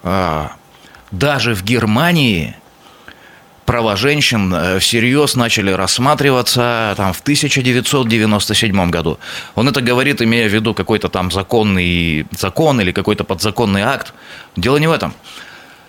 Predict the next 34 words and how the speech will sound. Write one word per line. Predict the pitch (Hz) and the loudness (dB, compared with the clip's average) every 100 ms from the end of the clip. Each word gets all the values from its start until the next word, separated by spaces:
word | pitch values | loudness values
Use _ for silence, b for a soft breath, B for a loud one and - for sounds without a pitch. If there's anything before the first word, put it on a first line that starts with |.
| B | B
Он, | - 139 147 | -2 0 0
допустим, | 127 - 147 139 117 98 104 | 0 0 0 2 2 2 2
говоря | 113 127 143 | 2 2 0
об | - 127 | 0 2
этом, | 208 214 113 80 - | 2 2 0 -2 -4
в | 92 - | -6 -2
плане | 139 110 101 92 | 0 0 0 0
объективности, | 90 110 - 208 135 92 - | 0 0 0 2 2 2 0
э, | 82 82 82 | 0 2 0
в | |
рассмотрении | 90 87 110 110 104 85 | 0 0 0 0 0 0
там | 90 | 0
разных | 104 101 90 | -2 -2 -4
стран, | - 95 82 | -4 -2 0
да, | 104 104 | -2 -2
он | 78 107 | 0 0
никогда | 143 202 | 2 2
не | 190 | 2
скажет, | - 170 123 - | 0 0 0 -2
например, | 98 107 113 101 | -2 0 0 0
что | - 127 117 107 95 | -2 0 0 2 0
права | 110 113 113 | 0 0 2
женщин | 147 156 110 | 2 0 -2
впервые | 110 127 131 139 107 | -2 0 0 2 2
во | 104 | 2
всей | 101 123 | 0 0
полноте | 107 104 113 127 196 | 0 0 0 0 2
и | 131 | 2
по | 95 | 0
полной | 104 143 110 | 0 2 2
программе | 87 98 110 92 | 0 -2 -2 -2
были | 80 104 101 | 0 0 0
приняты | 110 104 92 | 0 0 -2
где? | 82 117 175 | -2 0 -2